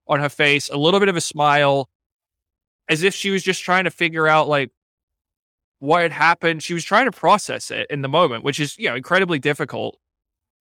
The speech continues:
Again, she's nineteen, so I, I don't blame her for, she didn't wanna speak to a reporter, like, a minute after the race and process this disaster. But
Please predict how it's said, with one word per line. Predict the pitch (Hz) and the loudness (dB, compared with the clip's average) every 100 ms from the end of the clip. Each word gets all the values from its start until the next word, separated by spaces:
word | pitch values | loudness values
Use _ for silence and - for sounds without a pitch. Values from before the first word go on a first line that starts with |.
| _ _ _ _ - | _ _ _ _ -4
Again, | 143 147 | 0 0
she's | 139 131 | -2 0
nineteen, | 160 151 165 165 107 104 | 2 2 0 0 0 -6
so | - 131 123 - | -4 0 0 0
I, | |
I | 139 139 | 0 2
don't | 156 147 | 2 2
blame | 147 156 156 | 0 0 0
her | 131 127 | 2 2
for, | 120 - 127 120 - | 2 -2 -2 -4 -8
she | - 139 | -6 -2
didn't | 143 | -2
wanna | 135 143 131 | -2 -2 -2
speak | - 151 - | -4 -6 -4
to | 139 | -4
a | 127 | -4
reporter, | 127 123 156 143 123 | -6 -4 0 2 2
like, | 123 113 | 0 -4
a | 127 | -8
minute | 131 147 143 | -2 2 4
after | 139 135 131 | 4 2 0
the | 123 | 0
race | 143 131 120 | 2 0 -2
and | 123 117 _ _ - | -10 -14 _ _ -2
process | 147 127 143 - | 0 0 -2 -4
this | 135 - | -10 -12
disaster. | 120 143 170 180 - 117 113 _ _ _ - | -6 2 4 2 -2 -4 -4 _ _ _ 2
But | 147 | 4